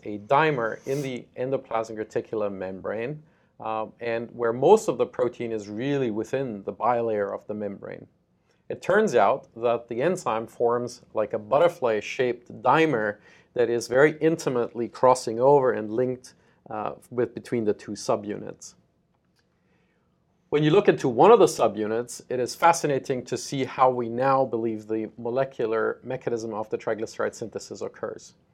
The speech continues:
The enzyme has a channel that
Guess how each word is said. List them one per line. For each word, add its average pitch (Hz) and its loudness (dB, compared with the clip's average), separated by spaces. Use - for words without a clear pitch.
The 120 2
enzyme 175 6
has 127 -2
a 110 -8
channel 143 0
that 110 -6